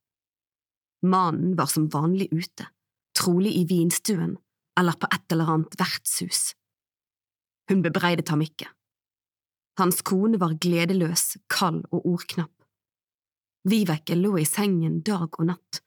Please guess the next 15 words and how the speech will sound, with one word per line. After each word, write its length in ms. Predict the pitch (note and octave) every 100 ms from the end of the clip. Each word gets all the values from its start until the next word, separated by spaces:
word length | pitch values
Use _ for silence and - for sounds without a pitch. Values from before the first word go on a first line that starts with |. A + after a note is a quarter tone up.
| _ -
og 100 | F3
hadde 140 | F#3
gjort 240 | A3 - -
det 120 | D#3+
i 40 |
flere 380 | - A#3 G3 D#3
måneder 420 | D#3+ E3 G#3 F#3+
allerede, 440 | D#3 D#3 D#3+ F3+ F#3 - _ _ _ _
selv 320 | - - F#3 -
før 260 | - G#3+ D#3
de 80 | D#3
kom 140 | D#3
tilbake 380 | D#3+ E3 F#3 F#3
til 100 | F3 F3
byen. 260 | F3+ E3